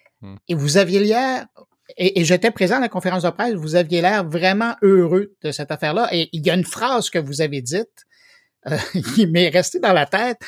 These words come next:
Speaker 2: où vous avez dit, je vous, euh, je vous, euh, cite là, mais pas juste, vous me corrigerez, euh, « Aujourd'hui, avec cette annonce-là, le gouvernement canadien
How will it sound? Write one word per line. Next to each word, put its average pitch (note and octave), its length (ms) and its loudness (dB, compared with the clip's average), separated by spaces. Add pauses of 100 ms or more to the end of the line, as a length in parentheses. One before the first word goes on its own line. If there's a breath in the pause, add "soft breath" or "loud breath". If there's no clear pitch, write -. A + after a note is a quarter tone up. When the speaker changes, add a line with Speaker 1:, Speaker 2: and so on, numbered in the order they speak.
(280 loud breath)
Speaker 2:
où D#3 100 -4
vous D#3 220 -2
avez F#3+ 240 4
dit, A3+ 320 0
je D3 100 0
vous, E3 200 0
euh, D#3+ 160 2
je C3+ 100 -6
vous, B2 240 -2
euh, A#2+ 240 -8 (120)
cite - 380 0
là, F#3+ 140 2
mais C3+ 420 0 (160)
pas E3 140 4
juste, F#3+ 260 -2
vous D#3+ 100 -2
me D#3 80 0
corrigerez, D#3 640 -2 (320 loud breath)
euh, « E3 100 4 (120)
Aujourd'hui, G3+ 560 2
avec A#3 180 0
cette F#3 160 -2
annonce-là, E3 800 -2
le E3 300 -2
gouvernement F#3+ 420 0
canadien F3+ 600 -2